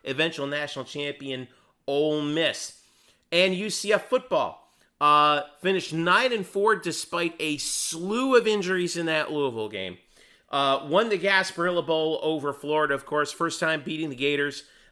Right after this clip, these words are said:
and finished with a s-, people forget this, a seven and oh record at home. They protected the home turf. Baseball won the fan vote, but it wasn't enough to overcome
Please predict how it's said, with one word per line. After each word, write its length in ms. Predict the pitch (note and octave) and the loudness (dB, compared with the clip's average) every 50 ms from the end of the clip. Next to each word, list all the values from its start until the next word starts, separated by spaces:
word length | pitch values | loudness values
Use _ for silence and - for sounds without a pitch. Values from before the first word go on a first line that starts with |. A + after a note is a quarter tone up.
| _ - | _ -4
and 380 | C#3+ D3 D3+ D3+ D3+ D3+ D3 - - - | -2 0 2 2 2 0 -2 -6 -16 -12
finished 320 | - - F#3 F#3+ F3+ - - | -6 -4 -4 -2 -4 -4 -4
with 140 | F3 E3 D#3 | -6 -4 -4
a 100 | D#3 D3+ | -4 -6
s-, 200 | - - - - - E3 - - | -6 -8 -10 -10 -12 -14 -12 -12
people 180 | G#3 E4+ F4 | -12 -12 -12
forget 300 | D4 - A#3+ C4+ F#3+ F3+ | -14 -12 -10 -10 -8 -8
this, 180 | - G#2+ - - | -8 -10 -10 -12
a 80 | A#2+ A2+ - - - - _ _ _ _ _ | -12 -10 -10 -10 -10 -12 _ _ _ _ _
seven 460 | - - - - G#3 A#3+ C4 C#4+ B3+ A3+ | -10 -8 -6 -4 -4 -4 -4 -6 -6 -4
and 140 | G3 F3 | -4 -4
oh 200 | D#3+ E3 E3+ D#3 C#3 | -4 -4 -4 -4 -4
record 600 | B2+ B2 C#3 D#3+ E3 - - F#2 - - - - _ _ _ _ _ _ _ _ - | -4 -4 -6 -6 -6 -8 -12 -14 -14 -14 -18 -20 _ _ _ _ _ _ _ _ 0
at 200 | B2+ C3 - - | 0 2 2 0
home. 360 | - - D3 D3+ C3 G2+ E2+ | -2 -6 -6 -4 -4 -6 -8
They 80 | F#2+ G2+ | -10 -14
protected 640 | - - - - - - D#3+ E3 - F#3 F3 E3 - C3+ | -14 -16 -18 -16 -12 -10 -12 -10 -8 -10 -10 -10 -10 -8
the 120 | C3 A#2+ | -8 -8
home 280 | A#2 C3+ C3+ C3+ B2 A#2 | -6 -6 -8 -8 -8 -10
turf. 320 | - - D3 B2+ - - - - - _ _ _ _ - - | -6 -2 -2 -2 -2 -4 -10 -20 -20 _ _ _ _ -2 2
Baseball 920 | - G#3 C4+ D#4 D4 - - - B3+ A#3+ A3+ A3 A3+ A#3 G#3+ - - _ _ | 4 4 4 4 0 -2 2 2 2 4 4 2 0 0 -2 -8 -16 _ _
won 500 | - C#3 C#3+ E3 F#3 G#3+ A#3+ C4 C4+ C4+ | -12 -6 -2 0 2 2 2 2 2 0
the 100 | A#3 B3+ | 0 -2
fan 400 | - - - B3+ C4 C4+ C4 A3+ | 0 2 2 4 4 4 4 2
vote, 380 | F3 D#3 D3 C#3 C#3 C3+ - - _ _ _ _ _ _ _ _ _ _ _ | 2 2 2 2 2 0 -2 -8 _ _ _ _ _ _ _ _ _ _ _
but 120 | D#3 D#3+ | 0 2
it 140 | D#3+ D#3 D#3+ | 2 2 2
wasn't 320 | D#3 F#3 A3+ - A#3 A#3+ A3+ | 2 0 0 2 0 -2 -2
enough 340 | G#3+ G3 F#3 F#3 F3+ - - | -2 0 0 0 -2 -2 -4
to 100 | - - | -8 -6
overcome 760 | - F3+ F3+ F3 E3+ E3 D#3 - - - F3 D#3 C3+ B2+ B2+ | -2 -2 -2 -2 -2 -4 -6 -6 -2 0 2 2 2 0 -2